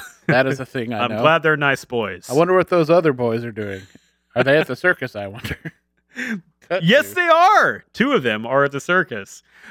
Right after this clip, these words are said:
Speaker 1: Uh, Wu Fei and Troa moping by the fire. Moping, doing what they do best. Uh, and here comes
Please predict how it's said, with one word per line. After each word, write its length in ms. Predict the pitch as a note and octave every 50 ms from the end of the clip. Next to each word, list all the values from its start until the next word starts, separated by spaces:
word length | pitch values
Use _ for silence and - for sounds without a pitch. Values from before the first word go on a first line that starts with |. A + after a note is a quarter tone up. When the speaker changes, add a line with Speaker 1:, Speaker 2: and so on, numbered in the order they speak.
| - -
Speaker 1:
Uh, 200 | - A2+ A2+ A2+
Wu 140 | B2+ E3 F3
Fei 220 | - - D#3+ D3+
and 100 | D3 C3+
Troa 340 | - - C#3+ C3+ C3+ C3 B2+
moping 380 | A#2+ B2 B2+ C3 - C#3+ B2+ A#2+
by 140 | A#2 A#2 A2
the 80 | G#2+
fire. 420 | - - G#2 G2 G2 F#2+ F#2+ F#2+ G2+
Moping, 400 | D#3 A3 G#3+ - D3+ C3 A2+ G#2+
doing 200 | B2 B2 A#2 A2+
what 100 | A2 -
they 100 | A#2 G2+
do 140 | G#2 G2
best. 360 | F#2 F#2+ F#2+ - - - - _ _ - - - - - - _ _ -
Uh, 380 | - A#2+ A2+ A2 G#2 G2 F#2+ F#2+
and 80 | G2 -
here 120 | C#3+ F#3
comes 300 | - B3+ B3+ A#3 - -